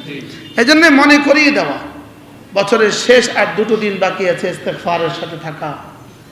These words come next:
Speaker 2: আর জিলহজ্জা শেষ দিনগুলোতে ইস্তেগফারের সাথে কাটানো, মুহররমের প্রথম দিনগুলোতে ইস্তেগফার বেশি বেশি করা, তাসবিহাত বেশি বেশি পড়া। মুহররমের দশ তারিখ,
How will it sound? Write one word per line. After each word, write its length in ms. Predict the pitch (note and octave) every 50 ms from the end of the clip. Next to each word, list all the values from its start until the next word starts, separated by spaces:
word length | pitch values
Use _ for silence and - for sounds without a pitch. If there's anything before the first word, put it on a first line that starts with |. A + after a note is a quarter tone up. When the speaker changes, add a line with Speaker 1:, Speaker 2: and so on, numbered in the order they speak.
| - - - - - -
Speaker 2:
আর 300 | E3+ F#3 F#3 F#3+ F#3+ F#3 F3 D#3+ D#3
জিলহজ্জা 760 | F#3+ F3+ F3 E3 E3 F#3+ G3+ F3 E3+ G#3+ G#3 G#3 - - - - - - - - - - - -
শেষ 220 | - - G#3+ G3 F3
দিনগুলোতে 600 | D#3 E3+ G#3+ G#3 G3+ F#3 G3 F#3+ F#3 F#3 F#3+ F#3
ইস্তেগফারের 600 | E3 D#3 - F#3+ D3+ - - E3+ E3+ F3+ F#3+ E3+
সাথে 280 | - - F3+ - F3+
কাটানো, 440 | D3 - F3 D3 F3 F3 E3+ E3+ E3 - - - - - - - - - - - - - -
মুহররমের 460 | E3+ F#3 G#3 A3+ A3 A3 A3 A3 G#3+ G3+ -
প্রথম 320 | G#3 F3 - C4 D#4 A3+
দিনগুলোতে 600 | G3 G#3 F#3 E3 E3+ F3+ F3+ E3 - G3 F#3 E3 E3+ - - - - - - - - - - - - - - - - - - - - - -
ইস্তেগফার 600 | F3 - - F#3+ D#3+ - - F3 F3 F#3 F3+ E3
বেশি 260 | E3 E3+ D#3+ - G3
বেশি 220 | F#3 E3 - F3+
করা, 380 | E3 F3 F3 E3+ E3 E3 E3 E3 - - - - - - - - - -
তাসবিহাত 540 | E3+ D#3 D3 D#3+ F#3 D3 E3 G3 F#3+ F#3 F3+ F#3 F3
বেশি 180 | D#3+ - G3+
বেশি 220 | F#3+ G3 D#3+ D#3+ E3 D#3+
পড়া। 200 | E3+ D#3 D3 C#3+ B2+ - - - - - - - - - - - - - - - -
মুহররমের 640 | F#3 G3+ G#3 G#3+ A#3 B3 B3+ C4 C4 C4+ C4 B3 -
দশ 160 | A#3+ A#3 A3 A3+ -
তারিখ, 260 | - G#3+ G3+ G#3+ G3+